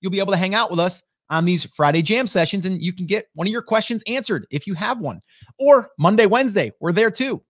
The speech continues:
I do ten A M Eastern time, Monday, Wednesday, and Friday. But the Friday one is dedicated to a jam session, which basically is us jamming on a topic and then drilling into any of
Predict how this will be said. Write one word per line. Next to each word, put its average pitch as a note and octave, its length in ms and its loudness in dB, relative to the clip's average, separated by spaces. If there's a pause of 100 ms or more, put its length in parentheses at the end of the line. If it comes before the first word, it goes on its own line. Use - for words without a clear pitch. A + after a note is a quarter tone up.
I C3 60 -8
do D#3 180 -2
ten F#3+ 240 -4
A A#3+ 140 0
M A3+ 180 -2
Eastern G#3 300 -4
time, F#3 340 -2 (140)
Monday, F3 420 2 (280)
Wednesday, D3+ 580 2 (280)
and D3 120 -4
Friday. A2 380 -4 (200)
But - 160 -20
the - 80 -20
Friday C4 380 2
one A#3 320 0 (160)
is C3 100 -8
dedicated D#3+ 600 -2 (880)
to E3 100 2
a E3 60 4
jam C#3 260 2
session, C3 460 -8
which C#3 200 -6 (140)
basically A3 580 -2
is F3 380 2 (300)
us A3+ 220 4
jamming E3+ 580 0 (340)
on F3+ 340 0
a D#3 140 -2
topic E3+ 540 -2
and D#3+ 200 0
then D#3+ 300 0 (240)
drilling D3+ 380 0
into C#3+ 380 -2
any C#3 340 -2
of B2 280 -4